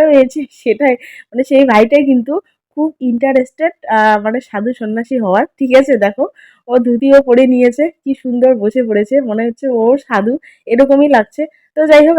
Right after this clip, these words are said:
আমি একটু ভিডিও করে নিলাম। এখনই কিন্তু সবাই এখানে বসে পড়বে যজ্ঞের সময়, এম, এখানে। আর এখানে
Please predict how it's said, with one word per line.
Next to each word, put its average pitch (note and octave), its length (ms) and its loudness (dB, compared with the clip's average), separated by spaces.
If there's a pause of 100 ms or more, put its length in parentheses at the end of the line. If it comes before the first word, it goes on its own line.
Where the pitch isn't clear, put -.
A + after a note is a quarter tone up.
আমি C4+ 120 4
একটু C#4 180 -2
ভিডিও A#3 320 2
করে B3 140 2
নিলাম। B3+ 280 -2
এখনই B3 300 -4
কিন্তু B3+ 180 -10 (100)
সবাই A3 240 0
এখানে A3+ 220 -6
বসে A#3 360 -2
পড়বে C4+ 240 0
যজ্ঞের G#3+ 360 -8 (100)
সময়, B3+ 280 -10
এম, G3+ 180 -6
এখানে। B3 280 -4 (420)
আর G#3 200 2 (100)
এখানে C#4 180 0